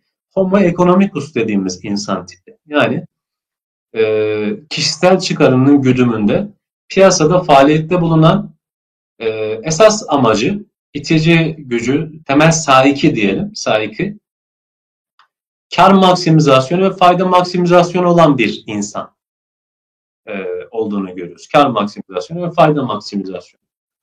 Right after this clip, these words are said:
Şimdi böyle bir insan, e, ahistorik, amoral, asosyal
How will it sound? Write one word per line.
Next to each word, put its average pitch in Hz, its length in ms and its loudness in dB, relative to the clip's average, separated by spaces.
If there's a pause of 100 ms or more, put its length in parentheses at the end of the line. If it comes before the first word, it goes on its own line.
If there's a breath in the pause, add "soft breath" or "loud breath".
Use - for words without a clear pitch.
(920)
Şimdi 123 240 -10
böyle 220 280 8
bir 214 80 6
insan, 175 640 4 (220)
e, 113 320 2 (1300)
ahistorik, 202 880 2 (480)
amoral, 190 560 6 (380)
asosyal 208 760 2